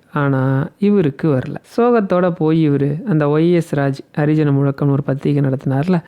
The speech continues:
அவர்கிட்ட போய் சொல்றார், "இந்த மாதிரி எனக்கு ஆர்டர் வரல, நம்ம சாமியை போய் பார்த்து சொன்னோம்ல,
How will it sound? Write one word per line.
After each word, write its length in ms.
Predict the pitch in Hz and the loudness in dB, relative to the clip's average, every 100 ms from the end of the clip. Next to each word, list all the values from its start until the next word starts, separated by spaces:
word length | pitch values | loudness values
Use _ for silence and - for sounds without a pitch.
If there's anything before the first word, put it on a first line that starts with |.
| - | -4
அவர்கிட்ட 260 | 180 165 | -2 0
போய் 140 | 165 165 | 0 0
சொல்றார், 300 | 147 139 139 - | 0 0 -2 -4
"இந்த 140 | - 143 | -4 0
மாதிரி 240 | 139 139 | 0 0
எனக்கு 640 | 143 135 135 131 127 131 151 - | 0 0 -2 -2 -2 -4 -8 -8
ஆர்டர் 380 | - 135 135 131 | -4 -2 0 -2
வரல, 540 | 127 131 127 147 143 - - | -2 -2 0 0 -2 -8 -4
நம்ம 240 | 147 135 127 | -2 0 0
சாமியை 300 | 143 165 160 | 0 0 0
போய் 160 | 156 | 0
பார்த்து 300 | 156 147 147 143 | -2 -2 -2 -2
சொன்னோம்ல, 560 | 147 139 139 131 135 | -2 0 0 0 -2